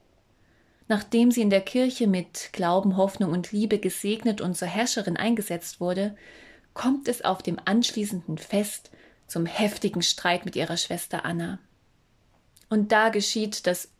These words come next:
Unaufhaltbare. Aus Elsa platzt es förmlich heraus. Sie kann ihre Kräfte nicht mehr länger kontrollieren und lässt eine eiskalte Mauer mit spitzen und gefährlichen Eisstacheln um sich herum entstehen.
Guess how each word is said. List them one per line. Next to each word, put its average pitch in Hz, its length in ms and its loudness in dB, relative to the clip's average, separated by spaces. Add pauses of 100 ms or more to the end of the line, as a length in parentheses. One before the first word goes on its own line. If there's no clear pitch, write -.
Unaufhaltbare. 185 1300 0 (360)
Aus 226 260 2 (160)
Elsa 247 320 6
platzt 294 580 0
es 202 160 -4
förmlich 220 380 4
heraus. 196 560 2 (320)
Sie 226 120 -4
kann 277 280 2
ihre 208 200 6
Kräfte 208 320 0
nicht 208 240 2
mehr 208 120 4
länger 202 240 4
kontrollieren 214 720 4 (380)
und 185 180 0
lässt 214 420 2
eine 190 260 0 (100)
eiskalte 220 680 0
Mauer 180 320 0
mit 185 180 -4
spitzen - 540 0
und 170 220 -2
gefährlichen 240 640 0
Eisstacheln 196 640 -2
um 185 100 -2
sich - 220 -8
herum 180 380 0
entstehen. 175 760 -4